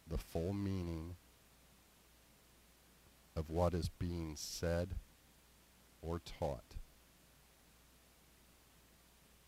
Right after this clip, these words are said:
So basically what you want to do is, instead of taking a scripture and looking at one part of that scripture,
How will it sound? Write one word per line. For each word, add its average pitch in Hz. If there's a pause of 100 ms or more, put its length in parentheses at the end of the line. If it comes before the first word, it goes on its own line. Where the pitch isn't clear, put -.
(400)
So 120
basically 117
what 95 (100)
you 92
want 98
to 90 (120)
do 98
is, 85 (420)
instead 131
of 117
taking 98
a 80
scripture 85 (720)
and 90
looking 95
at 85 (200)
one 87 (100)
part -
of 82
that 73
scripture, -